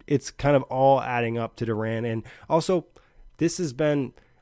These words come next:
I don't wanna say hard, but this is the hardest level of basketball K D's kind of had to play in a while. You know, last year, a lot of the time he was playing with,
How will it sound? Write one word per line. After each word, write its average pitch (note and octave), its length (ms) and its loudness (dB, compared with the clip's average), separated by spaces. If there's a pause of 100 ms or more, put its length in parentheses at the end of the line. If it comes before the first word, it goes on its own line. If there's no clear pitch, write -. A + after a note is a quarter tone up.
(160)
I C#3+ 60 -4
don't D3+ 80 2
wanna C#3+ 160 0
say G#2 240 -6
hard, C3+ 720 -2
but B2 200 0
this C#3+ 180 0
is D3 140 -8
the D3 180 -2
hardest D3 760 0
level B2+ 320 2
of A2+ 80 -2
basketball A#2+ 460 -2
K B2 180 -4
D's A#2+ 180 -4
kind A#2 220 -6
of G#2+ 80 -6
had A#2 240 -4
to A2 100 -8
play A2 440 -4
in G#2+ 80 -6
a G#2 80 -4
while. G2+ 420 -6
You A#2+ 60 -2
know, A#2 100 0
last A#2+ 320 0
year, B2+ 120 0
a A#2 40 0
lot A#2 160 2
of A2+ 60 -2
the A2+ 80 -6
time A#2 260 -4
he A#2 60 -2
was A2 100 -4
playing B2+ 340 -4
with, A2+ 220 -2